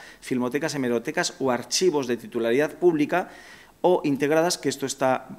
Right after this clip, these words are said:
mal redactado porque no se sabe qué es integradas, las obras, "o integradas en instituciones privadas de carácter cultural o científico y la reproducción se realice exclusivamente para fines de investigación o conservación". Y entonces ahora yo vuelvo al tema.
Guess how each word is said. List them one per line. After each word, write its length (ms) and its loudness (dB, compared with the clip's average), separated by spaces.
mal 200 -2
redactado 540 -4
porque 320 -12
no 80 -8
se 100 -10
sabe 180 -6
qué 100 -4
es 160 -8
integradas, 680 -6
las 200 -10
obras, 380 -8
"o 120 4
integradas 600 2
en 80 -4
instituciones 680 -2
privadas 460 0
de 80 -2
carácter 340 -4
cultural 400 -2
o 40 -6
científico 600 -6
y 60 -2
la 100 0
reproducción 500 -4
se 120 -6
realice 320 -2
exclusivamente 760 -4
para 160 -4
fines 300 -4
de 60 -4
investigación 580 -4
o 80 -6
conservación". 560 -8
Y 60 -8
entonces 220 -4
ahora 140 0
yo 140 0
vuelvo 540 0
al 160 -10
tema. 280 -12